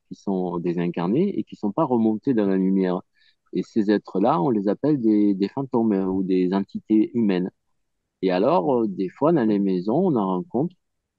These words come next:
souvent même, je dirais pas dans les maisons, mais dans les vieilles demeures ou dans les châteaux. Euh, donc, il y a des ancêtres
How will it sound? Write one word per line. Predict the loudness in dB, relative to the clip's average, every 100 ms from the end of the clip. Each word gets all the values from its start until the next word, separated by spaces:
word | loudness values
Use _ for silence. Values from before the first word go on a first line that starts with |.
| _ _ _ _ -20 _
souvent | _ -4 -2
même, | -2 -4 -4
je | -6
dirais | -4 -2 -2
pas | -2 -2
dans | -2
les | -2
maisons, | 0 0 0
mais | 0
dans | 0
les | -2
vieilles | -2 0 0 0
demeures | -2 -2 -2 -2
ou | -2
dans | -4
les | -6
châteaux. | -8 -8 -6 -6 _ _ _ _ _ _ _ -8
Euh, | -4 -2 -2 -2 -4 -4 -6 -6 -8 -12 -12 -18 -20 -10 -4
donc, | -4 0
il |
y | 0
a |
des | 2 2
ancêtres | 0 -2 -4 -4 -6